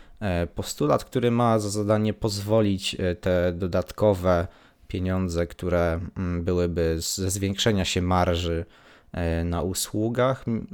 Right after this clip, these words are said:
lub ewentualnego obniżenia ceny, przez co by, e, przyciągnęli, e, tacy s-, m, sprzedawcy usług więcej klientów. Mm, ma to pozwolić na takie odbudowanie, mm, tego biznesu po pandemii,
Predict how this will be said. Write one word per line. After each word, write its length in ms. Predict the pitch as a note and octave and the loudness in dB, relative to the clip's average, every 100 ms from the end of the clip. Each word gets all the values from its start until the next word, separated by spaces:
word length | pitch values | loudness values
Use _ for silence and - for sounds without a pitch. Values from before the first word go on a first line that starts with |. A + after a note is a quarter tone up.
| - | -6
lub 280 | G#2 G2 G#2+ | -4 -2 0
ewentualnego 640 | G2 G2 - G#2 G2 G2+ | 0 0 2 2 2 2
obniżenia 440 | G2 G#2 G2 G2 F2+ | 0 0 0 0 -2
ceny, 240 | G2 F2+ | -2 -2
przez 200 | - - | -4 -6
co 100 | - | -4
by, 200 | E2 E2+ - - - - | -2 -2 -4 -20 -20 -8
e, 240 | E2+ E2 | -4 -4
przyciągnęli, 840 | D#2 G#2+ - F2+ F2 F2 E2 E2 F2 | -4 -6 -4 -4 -2 -2 -2 -2 -4
e, 260 | F#2+ E2+ D#2+ | -2 -2 -2
tacy 520 | - D#2 - D2+ D#2 | -4 -6 -6 -4 -4
s-, 180 | D#2 - _ - | -6 -10 _ -10
m, 120 | F2+ | -6
sprzedawcy 560 | F2 - F2 E2+ - - | -4 -2 0 0 -2 -4
usług 520 | F2+ - D#2 D#2 - D#2+ | -2 -2 -4 -6 -6 -6
więcej 540 | D#2+ E2+ - D#2 D#2+ - - _ _ - | -4 -4 -4 -4 -4 -8 -18 _ _ -8
klientów. 760 | A#2 G2 E2+ E2 C#3 D#3 - - _ _ _ _ - | -2 0 0 0 -2 -2 -4 -20 _ _ _ _ -6
Mm, 440 | A2 A2+ A2+ A2+ A2 _ _ B2 | 0 2 2 2 -2 _ _ -4
ma 200 | B2 C3+ | 0 0
to 240 | C#3 C3+ _ - | -2 -4 _ 0
pozwolić 640 | C3 G#2+ B2 C#3 G2 - | 0 2 4 4 4 -2
na 400 | F2+ F2 F2 F2 - | -2 0 0 -2 -4
takie 240 | G2 F#2+ | -6 -2
odbudowanie, 720 | G#2+ G#2+ A2 A2+ A2+ A2 E2+ D#2+ | -2 0 0 2 4 4 2 -2
mm, 280 | - F#2 | -4 -6
tego 240 | - F2+ F#2 | -4 -4 -4
biznesu 420 | F#2+ F#2+ F2 G2+ | -4 -4 -4 -6
po 120 | - | -8
pandemii, 580 | - E2 D#2+ D#2+ B2+ | -6 -2 -2 0 -2